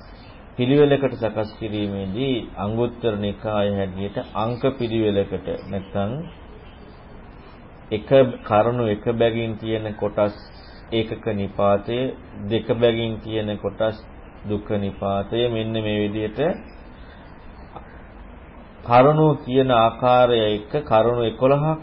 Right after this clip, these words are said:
දක්වා විග්‍රහයක්, පැහැදිලි කිරීමක් එක්ක ඒ විදිහට අංගුත්තර නිකාය සකස්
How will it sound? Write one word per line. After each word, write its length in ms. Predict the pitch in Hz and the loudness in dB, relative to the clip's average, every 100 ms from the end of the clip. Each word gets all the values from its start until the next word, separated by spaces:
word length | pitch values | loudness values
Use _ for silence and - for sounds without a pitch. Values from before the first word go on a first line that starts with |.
| - | -4
දක්වා 560 | 104 101 - 98 92 127 139 - - - - - - - - - - - - - - - - - | -4 -4 -4 -4 -2 -4 -8 -16 -18 -20 -20 -20 -20 -20 -20 -20 -20 -20 -20 -20 -20 -20 -20 -10
විග්‍රහයක්, 760 | 110 110 113 110 107 101 123 - - - - | -6 -4 -2 0 2 2 0 -6 -18 -20 -14
පැහැදිලි 500 | 110 110 107 107 107 | -8 -2 -2 -2 -4
කිරීමක් 560 | 104 101 101 98 98 - | -4 -4 -2 -2 -6 -8
එක්ක 300 | 101 95 - 110 143 - - - - - - - - | -10 -10 -6 -4 -4 -8 -18 -20 -20 -20 -20 -16 -4
ඒ 180 | 113 117 | 0 0
විදිහට 480 | 110 104 104 101 123 127 - | 0 -2 -2 -2 0 -2 -2
අංගුත්තර 560 | - 104 117 127 127 110 | -6 -6 -4 -6 -4 -6
නිකාය 500 | 107 101 101 95 95 113 135 - - | -6 -6 -4 -2 0 -2 -4 -10 -16
සකස් 340 | - 98 92 | -10 -6 -6